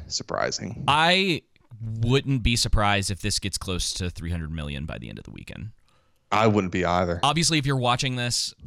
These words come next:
Speaker 2: <laughs> after that and it didn't make it, oops. But it, you have a fifty million dollar opening weekend where,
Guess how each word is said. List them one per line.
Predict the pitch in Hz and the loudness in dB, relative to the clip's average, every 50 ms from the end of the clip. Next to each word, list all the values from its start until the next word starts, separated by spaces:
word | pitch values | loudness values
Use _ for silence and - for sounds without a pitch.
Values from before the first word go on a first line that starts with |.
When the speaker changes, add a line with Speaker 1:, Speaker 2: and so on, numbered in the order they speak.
| 80 | 0
Speaker 2:
<laughs> | - 139 156 165 - - | 2 4 4 4 4 2
after | 110 110 127 - - 135 | 0 0 0 0 -2 0
that | 127 131 127 127 104 | 2 2 2 2 0
and | 110 113 | 0 -4
it | 104 98 | -4 -4
didn't | 120 107 101 | -4 -4 -2
make | 104 107 117 - | 0 0 0 0
it, | 123 - - - | -2 -2 -2 -4
oops. | 104 107 123 147 - - - - - | -4 -2 -2 0 0 0 -2 -2 -2
But | 120 110 147 143 | 0 2 2 2
it, | 147 107 135 147 - - - - - - - - - | 0 -2 -4 -6 -6 -6 -10 -18 -20 -20 -20 -18 -8
you | - 139 151 | -2 0 2
have | 160 151 135 | 2 2 0
a | 135 | -2
fifty | - 196 202 - 202 185 | -2 -4 -4 -4 -4 -4
million | 175 165 156 156 143 | -2 0 0 0 0
dollar | 143 139 135 131 90 110 | 2 2 2 0 0 0
opening | 123 113 123 123 113 | 0 0 0 0 0
weekend | 104 107 95 - 107 104 101 101 | -4 -4 -4 -4 -4 -4 -4 -4
where, | 98 101 101 98 98 98 98 - | -4 -4 -2 -2 -2 -4 -6 -6